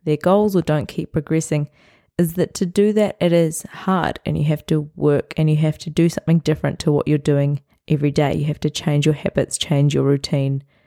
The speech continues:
change your mindset, maybe do something that's more challenging than, than normal. As humans, we do love routine. We do like to stay in a place where it's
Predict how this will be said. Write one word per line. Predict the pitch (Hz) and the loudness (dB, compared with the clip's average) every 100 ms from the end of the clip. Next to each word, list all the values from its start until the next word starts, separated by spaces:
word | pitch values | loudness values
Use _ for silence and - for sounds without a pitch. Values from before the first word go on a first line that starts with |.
| _ | _
change | - 170 170 | -2 2 4
your | |
mindset, | 180 151 151 - | 4 2 0 -2
maybe | 151 147 147 | -2 -2 0
do | 151 | -2
something | - - 147 | -2 -4 -2
that's | - - - _ _ _ | -4 -8 -14 _ _ _
more | 160 160 156 | 2 2 0
challenging | - 156 151 151 151 147 | -2 -2 -2 0 -2 -2
than, | 147 143 147 - | -2 -2 -6 0
than | 170 170 | 2 4
normal. | 151 143 160 196 _ _ - | 2 0 -2 -4 _ _ 0
As | 185 196 | 0 0
humans, | - 185 175 165 | 0 2 2 0
we | 156 165 | 0 0
do | - 160 160 160 160 _ _ - | 2 4 4 2 -2 _ _ -4
love | 156 147 143 143 | 0 2 0 -6
routine. | - 151 147 - 180 143 | -2 -2 -2 0 2 2
We | 147 | -2
do | 147 151 | 0 0
like | 147 147 147 - | 0 -2 -4 -2
to | 160 | -2
stay | - - 139 143 143 143 _ _ _ - | -2 -2 0 2 0 -4 _ _ _ 0
in | 165 | 2
a | |
place | 156 - 147 - | 2 0 -2 0
where | 151 | -2
it's | 151 - | -2 -6